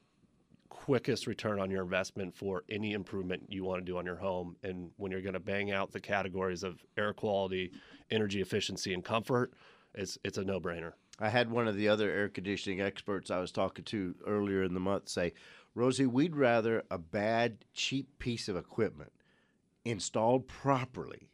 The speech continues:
Speaker 1: Correct.
Speaker 2: than the most expensive air conditioning equipment you could buy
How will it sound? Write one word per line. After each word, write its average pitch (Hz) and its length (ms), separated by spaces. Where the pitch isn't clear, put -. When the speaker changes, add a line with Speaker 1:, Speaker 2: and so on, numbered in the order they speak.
Speaker 1:
Correct. - 440
Speaker 2:
than 113 440
the 107 100
most 113 240
expensive 127 540
air 113 140
conditioning 104 500
equipment 101 400
you 101 100
could 87 180
buy 82 420